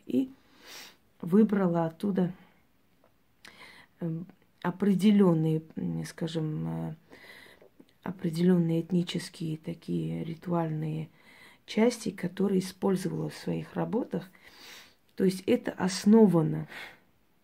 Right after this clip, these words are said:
основано, понимаете, как основа должна быть в магии, когда ты создаёшь нечто, то желательно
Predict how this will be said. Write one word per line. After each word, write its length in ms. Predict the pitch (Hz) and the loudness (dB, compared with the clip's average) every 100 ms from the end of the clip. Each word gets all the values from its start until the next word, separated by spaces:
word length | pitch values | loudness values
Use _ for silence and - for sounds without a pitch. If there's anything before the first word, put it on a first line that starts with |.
| _ _ _ _ _ _ _ - _ - | _ _ _ _ _ _ _ -20 _ -6
основано, 640 | 180 - 196 165 156 160 | -6 0 0 0 -2 -6
понимаете, 440 | - 165 233 262 | -4 0 0 -2
как 240 | - 165 - | -10 -14 -6
основа 520 | 175 175 - 185 160 | -6 -4 2 2 2
должна 420 | 156 156 156 160 156 | -4 -8 -6 -6 -6
быть 200 | 151 - | -6 -2
в 40 | |
магии, 300 | 170 170 175 | 0 0 -2
когда 320 | - 160 165 | -8 -6 -6
ты 160 | 160 160 | -8 -12
создаёшь 640 | - 165 165 190 269 - | -10 -6 -2 0 -2 -4
нечто, 500 | 175 156 - - 165 - _ _ - - - - - - | -4 -4 -8 -16 -18 -18 _ _ -20 -20 -20 -20 -20 2
то 220 | 208 226 - - - | 4 4 2 -16 -12
желательно 880 | - 170 185 208 220 185 185 180 | -6 0 2 2 2 2 4 2